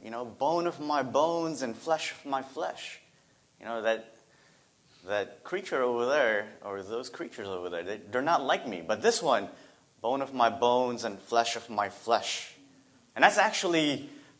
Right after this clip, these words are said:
covenantal language. Uh, Adam is not just saying, you know, "This woman,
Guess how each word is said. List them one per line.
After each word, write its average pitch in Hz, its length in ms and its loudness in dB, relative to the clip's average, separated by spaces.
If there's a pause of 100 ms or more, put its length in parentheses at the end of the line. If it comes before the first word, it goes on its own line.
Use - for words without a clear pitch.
covenantal 156 580 4
language. 117 880 0 (160)
Uh, 95 320 0
Adam 147 460 8
is 120 160 -4
not 139 200 8
just 131 200 -2
saying, 120 340 2 (500)
you 101 100 -8
know, 95 260 -2 (1400)
"This 104 260 -10
woman, 101 500 0